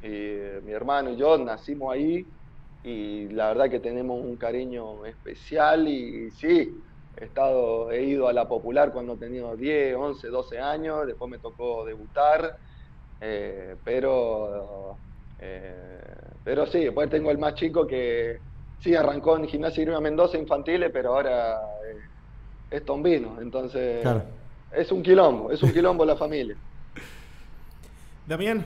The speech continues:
Speaker 3: agradecerte por la, la comunicación, desearte todos los éxitos a vos, a todo Talleres, de cara a lo que va a ser este final de, de campeonato, torneo clausura. Y bueno, estaremos a la comunicación.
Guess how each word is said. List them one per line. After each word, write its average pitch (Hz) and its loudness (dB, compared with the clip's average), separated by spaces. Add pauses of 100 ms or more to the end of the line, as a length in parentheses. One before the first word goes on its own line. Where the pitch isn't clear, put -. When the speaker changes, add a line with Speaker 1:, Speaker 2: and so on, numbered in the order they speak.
Speaker 3:
agradecerte 160 -2
por 139 -4
la, 131 -4
la 135 -4
comunicación, 143 -2
desearte 147 -4
todos 156 0
los 143 0
éxitos 143 -6
a 143 -2
vos, 147 0
a 131 -6
todo 139 -4
Talleres, 147 -2 (380)
de 131 -2
cara 147 0
a 147 0
lo 139 -2
que 135 -4
va 143 0
a - 0
ser 139 -4
este 135 -4
final 143 -2
de, 131 -2
de 135 -4
campeonato, 139 -2
torneo 139 -4
clausura. 175 0 (300)
Y 208 0
bueno, 180 2 (140)
estaremos 160 -2
a 147 -4
la 143 -4
comunicación. 151 -2